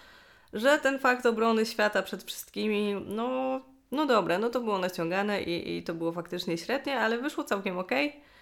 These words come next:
Y, z tych komediowych rzeczy zgadzam się, że było ich znacznie mniej niż w pierwszej części, ale zdarzały się takie dość przyjemne, tak jak on ląduje na przykład w tym więzieniu w Holandii czy, czy w Niemczech z jakimiś tam kibicami piłkarskimi.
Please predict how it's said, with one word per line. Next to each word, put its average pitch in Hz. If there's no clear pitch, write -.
Y, 180
z -
tych 254
komediowych 240
rzeczy 208
zgadzam 180
się, 196
że 180
było 170
ich 165
znacznie 175
mniej 220
niż 226
w -
pierwszej 233
części, 254
ale 220
zdarzały 220
się 175
takie 175
dość 165
przyjemne, 180
tak 170
jak 160
on 156
ląduje 160
na 160
przykład -
w -
tym 156
więzieniu 151
w 143
Holandii 143
czy, -
czy -
w 151
Niemczech 143
z -
jakimiś 143
tam 165
kibicami 147
piłkarskimi. 160